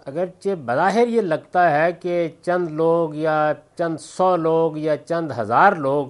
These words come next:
ایسی سرگرمیوں میں مصروف ہیں جس سے اسلام کا چہرہ مسخ ہوتا ہے یا اس کا غلط تعارف لوگوں تک پہنچتا ہے، بظاہر یہ لگتا ہے،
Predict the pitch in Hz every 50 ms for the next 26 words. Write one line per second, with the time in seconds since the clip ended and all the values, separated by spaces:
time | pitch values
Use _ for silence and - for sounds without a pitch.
0 | - - _ _ _ _ _ _ _ _ _ _ _ _ _ _ _ _ _ _
1 | _ _ _ _ - 139 139 151 151 - - 208 196 170 - - 165 147 131 113
2 | 139 139 147 170 185 202 208 208 196 190 180 156 143 135 120 - - 151 202 220
3 | 214 - 120 107 110 143 190 - _ _ _ _ _ _ _ _ _ _ _ _
4 | _ _ - 110 127 151 147 - - - 175 175 170 165 151 - - - 135 131
5 | 139 156 165 165 160 170 156 151 - - 151 135 139 151 156 151 151 151 131 113
6 | 117 156 156 - - _ - 147 143 139 - 151 151 147 131 120 123 127 131 151
7 | 165 165 _ _ _ _ _ _ _ _ _ _ _ _ _ _ _ _ _ 123
8 | 123 120 127 131 131 135 143 143 156 147 - - - 156 143 113 98 151 190 220
9 | 208 220 - - 151 139 143 151 139 127 - 131 127 117 127 131 127 139 131 -
10 | - - 123 113 123 120 - - 147 135 120 98 98 104 131 156 _ _ _ _
11 | _ _ _ _ _ _ _ _ _ _ _ _ _ _ _ _ _ _ - 104
12 | 101 143 175 226 254 226 220 226 214 196 175 156 117 95 90 - _ - 101 87
13 | 82 80 82